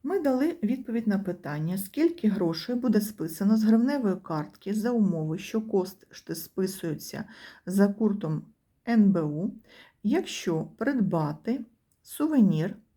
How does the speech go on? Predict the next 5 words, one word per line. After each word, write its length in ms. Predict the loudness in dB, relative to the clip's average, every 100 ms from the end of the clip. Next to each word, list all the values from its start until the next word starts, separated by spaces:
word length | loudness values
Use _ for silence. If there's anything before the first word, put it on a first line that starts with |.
| _ _ _ -20 _
вартістю 760 | 0 4 4 0 -10 -12 -14 -18 -16
шістдесят 920 | -6 -4 0 0 -2 -2 -4 -4 -10 _
злотих 800 | -8 -2 0 0 -4 -6 -8 -8 _ _ _ _ _
і 320 | -2 0 0 -4 _ _
курс 520 | _ 0 2 0 -12